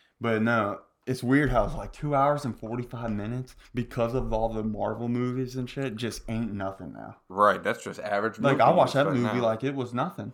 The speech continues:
Speaker 1: Like, I was just chilling the whole time. Like, but back in the day, two hours and forty-five minutes. If, if, if that
Speaker 2: Damn.
Speaker 1: movie hits two hours,
Speaker 2: I'm thinking, like, dude, when I was younger, I'd watch Harry Potter, like, three hours, two hours and forty-five, somewhere around the same area, and I'm like, "This is so long." Now I'm like, "All right."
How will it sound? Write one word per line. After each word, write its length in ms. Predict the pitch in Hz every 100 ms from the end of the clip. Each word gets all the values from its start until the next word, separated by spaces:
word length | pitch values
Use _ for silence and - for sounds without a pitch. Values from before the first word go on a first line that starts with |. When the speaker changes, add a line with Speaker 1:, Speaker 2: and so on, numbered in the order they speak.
| _
Speaker 1:
Like, 100 | -
I 40 | 123
was 100 | 143
just 180 | 107 -
chilling 300 | 120 131 135
the 100 | 131
whole 240 | 131 139
time. 480 | 135 123 135 147 117 -
Like, 280 | 101 104 104 - _ _ _ _
but 200 | - 107
back 240 | 117 117 131
in 100 | 113
the 80 | 113
day, 300 | 131 160 147
two 140 | -
hours 180 | 151 147
and 80 | 143
forty-five 460 | 156 151 151 - -
minutes. 320 | - 175 170 _ _ _ _ _
If, 140 | - 131
if, 140 | 156 139
if 160 | 113 139
that 100 | 185
Speaker 2:
Damn. 60 | 160
Speaker 1:
movie 180 | 156 139
hits 180 | -
two 200 | - 123
hours, 400 | 110 113 123 117 - - - - - - - - - - - - _ _
Speaker 2:
I'm 140 | 123 127
thinking, 280 | 160 151
like, 160 | 117 98
dude, 140 | 113
when 100 | 98
I 80 | 117
was 120 | 104
younger, 240 | 107 101 92
I'd 100 | 95
watch 220 | 92 -
Harry 200 | 101 92
Potter, 340 | - 95 95
like, 200 | 90 92
three 260 | - 101 98
hours, 380 | 95 95 95 95
two 160 | -
hours 220 | 101 95 95
and 80 |
forty-five, 380 | - 98 95 95 -
somewhere 260 | 123 120
around 260 | 107 107 101
the 60 |
same 200 | 107 98
area, 160 | 101 98
and 20 |
I'm 60 | 90
like, 160 | 87 -
"This 200 | 156 107
is 80 |
so 220 | - 107 110
long." 220 | 101 101
Now 120 | 113
I'm 100 | 123
like, 180 | 90 -
"All 80 | 95
right." 120 | 90